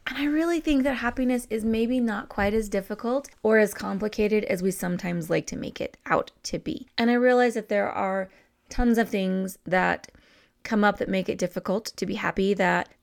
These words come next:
um, we have to struggle through. But I also believe that you find what you look for. And I believe that, I really, truly believe that part of it is just allowing yourself to be happy.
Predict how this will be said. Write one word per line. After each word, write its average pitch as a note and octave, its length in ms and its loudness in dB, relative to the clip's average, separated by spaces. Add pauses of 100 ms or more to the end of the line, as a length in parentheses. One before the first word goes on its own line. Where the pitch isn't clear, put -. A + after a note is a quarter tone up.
(140)
um, F3 520 0
we F#3+ 140 0
have F#3 180 2
to F#3 80 -6
struggle F3+ 360 2
through. C4 440 8 (160)
But A3+ 120 4
I A3+ 120 8
also A#3+ 240 4
believe A3+ 400 4
that G#3 180 0
you G3 60 -4
find F#3+ 220 0
what F#3+ 140 -6
you F#3 80 0
look G#3 160 2
for. C#4 380 6
And G3+ 160 -2
I G3+ 80 0
believe G#3+ 440 2
that, G#3 580 4
I G3+ 40 -4
really, A#3 380 4
truly A3+ 340 2
believe G3 540 0 (160)
that - 540 0 (140)
part C#4 320 6
of C#4 120 10
it C#4 160 10
is A3+ 160 4
just B3 260 4
allowing A3 500 6
yourself G#3 440 2
to G3 100 -4
be F#3+ 100 -2
happy. B3+ 380 0